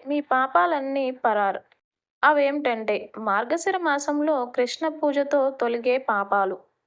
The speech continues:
మాసాలలోకెల్లా మార్గశిర మాసం అత్యుత్తమమైనది. ఈ మాటను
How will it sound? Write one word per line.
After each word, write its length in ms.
మాసాలలోకెల్లా 1120
మార్గశిర 560
మాసం 460
అత్యుత్తమమైనది. 1000
ఈ 140
మాటను 480